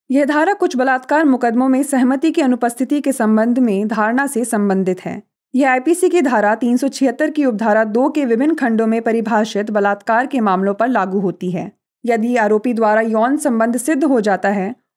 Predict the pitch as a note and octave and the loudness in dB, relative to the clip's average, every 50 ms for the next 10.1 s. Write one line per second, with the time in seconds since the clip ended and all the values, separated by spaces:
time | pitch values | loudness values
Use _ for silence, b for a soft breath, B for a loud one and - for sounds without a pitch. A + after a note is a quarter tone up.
0 | - - C#4 C4+ - D#4 C4 C4+ C#4+ F4 E4+ D#4+ D#4 - C#4+ C#4 D4 C4+ C4+ C#4 | -6 -4 -4 -2 -2 -2 0 0 0 2 2 0 -2 0 0 0 0 0 0 -2
1 | D4+ D4+ D4+ C#4 C4 C4+ B3+ C4+ C#4 A#3+ A3+ B3 G#3+ A#3+ C4+ D4 D4 D4 C#4 - | -4 -2 -2 0 0 0 2 2 2 2 2 2 2 2 0 0 0 -2 -2 -2
2 | A#3+ G#3+ G#3+ A3+ A3+ A3+ A#3+ A3+ B3 A#3+ F#3+ G#3 G3+ A3+ A#3 A3+ G#3+ G3+ F#3+ F3+ | -2 -2 0 0 -2 -2 -2 0 0 0 0 0 0 0 0 0 0 0 0 0
3 | F3+ - F#3 F3 A#3+ - _ _ _ _ _ _ - A3+ A3 A3 A3+ A#3 A3+ A3 | -2 -2 -4 -4 -6 -8 _ _ _ _ _ _ -2 0 0 2 2 0 0 2
4 | G#3+ G#3+ G#3 A3 A#3 A3+ A#3+ A#3 A#3+ A#3+ - - B3+ C4+ C#4+ C#4 - - C4 B3+ | 2 2 2 2 0 0 0 -2 -2 -2 -4 -2 -2 -2 -2 -2 -2 -2 -2 -2
5 | C4 - B3+ B3+ A#3+ A3+ G3+ - C4+ C#4+ C4+ B3+ C4+ C4 A#3+ A3+ - B3+ A#3+ - | 0 -2 -2 0 0 -2 0 0 0 0 0 0 -2 -2 -4 -2 -2 -4 -2 -2
6 | A3+ G#3 G#3 G#3 G#3 A3+ G#3+ G3+ F#3 F#3+ F#3 A3 A#3+ - C#4 D#4 - - _ _ | 0 0 0 0 0 0 0 0 0 0 0 0 0 0 -2 -2 -2 -6 _ _
7 | _ _ _ - C#4+ B3+ A#3+ B3+ A#3+ C4 D#4+ - - F#4 F4+ D#4 E4 D#4+ C4 A#3+ | _ _ _ -2 0 0 2 2 0 0 0 -2 0 2 2 2 2 2 2 2
8 | A#3 A#3 B3 C#4+ D#4 C#4+ C4+ A#3+ A3 A#3 A#3+ B3 - B3+ B3 B3 B3 B3 A#3+ B3 | 2 2 2 2 2 2 2 2 2 0 -2 0 0 -2 -2 0 0 -2 -2 0
9 | A#3+ A3 G#3 G3+ G3+ G3+ B3+ B3 A3 G3+ E3+ G3+ G3+ F3+ F3 E3 - - D#3 G#2+ | -2 -2 -2 -2 -2 -2 0 0 0 2 0 0 0 -2 -4 -6 -6 -8 -12 -12
10 | - _ | -12 _